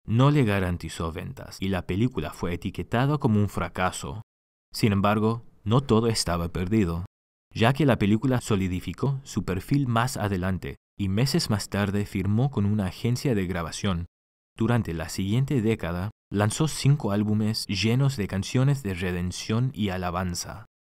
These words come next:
Estos álbumes fueron mucho más exitosos que su primer lanzamiento, y al día de hoy sus canciones aún son cantadas en muchas de las iglesias pentecostales de Brasil.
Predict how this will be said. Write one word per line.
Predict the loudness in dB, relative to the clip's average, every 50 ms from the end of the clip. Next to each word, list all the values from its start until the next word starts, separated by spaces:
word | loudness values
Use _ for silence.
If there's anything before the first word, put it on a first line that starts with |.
| _ _ _ -2
Estos | 2 2 2 2 0 -4 -6 -4 -2
álbumes | 0 0 2 2 2 2 2 2 0 0
fueron | 0 2 2 2 4 4
mucho | 4 4 4 4 2
más | 2 2 2 2 2 -2
exitosos | -4 -4 -4 -6 -6 -2 0 0 0 0 0 -2 -2 -2 -2
que | -4 -4
su | -4 -4 -4
primer | -2 0 0 2 2 2 2 2
lanzamiento, | 2 2 0 0 -2 -2 0 0 0 0 -2 -4 -8 -12 -14 _ _ _
y | 0 2
al | 4 4 6
día | 6 8 8 8 6
de | 6 4 4
hoy | 6 6 6 4 4 2 0
sus | 0 -2 -2 0
canciones | 2 0 0 0 2 2 4 4 4 2 2 2
aún | 2 4 6 6 6
son | 6 6 4 4
cantadas | 4 4 2 0 0 0 0 0 0 0 0 -2 -2
en | 0 2
muchas | 2 2 2 2 -2 -4 -4 -4
de | -6 -4
las | -4 -6 -6 -6
iglesias | -4 -2 -2 -2 0 0 0 0 -2 -2
pentecostales | -4 -4 -4 -4 -4 -6 -6 -8 -6 0 2 2 4 4 2 0 -2
de | -4 -6 -6
Brasil. | -4 -4 -6 -4 -2 -2 -2 -2 -4